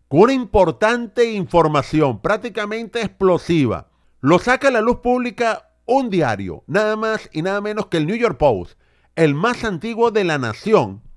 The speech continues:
y todavía lo bloquean. Y llegan las agencias federales y se suman a la complicidad diciendo que toda esa información no es auténtica y que proviene de Rusia. ¿Pero qué estamos hablando?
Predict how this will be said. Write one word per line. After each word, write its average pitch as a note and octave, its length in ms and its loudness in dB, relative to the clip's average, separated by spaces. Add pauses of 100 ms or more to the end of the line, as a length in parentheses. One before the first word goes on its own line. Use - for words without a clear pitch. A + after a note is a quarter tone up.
(300)
y G3+ 140 -2
todavía G#3 480 4
lo A#3 140 2
bloquean. E3 640 0 (420)
Y D#3+ 120 -2
llegan A#3+ 440 0 (220)
las C#3 200 -2
agencias G#3+ 380 -4
federales G3+ 800 -4
y E3 140 -6
se C3 120 -6
suman A3 560 -4 (540)
a C#3+ 100 0
la C#3 140 -2
complicidad C#3 640 0
diciendo G#3 380 -4
que D#3 100 -6
toda F#3+ 240 -4
esa G#3 140 -6
información F3 720 -4 (280)
no D3+ 140 2
es - 160 0
auténtica G3 800 0
y E3 60 -6
que C#3 140 -4
proviene D3 440 0
de F3+ 120 2
Rusia. B2+ 560 -4 (340)
¿Pero C#3+ 260 2
qué D#3+ 80 -4
estamos G#3+ 540 -6
hablando? D#3+ 840 -2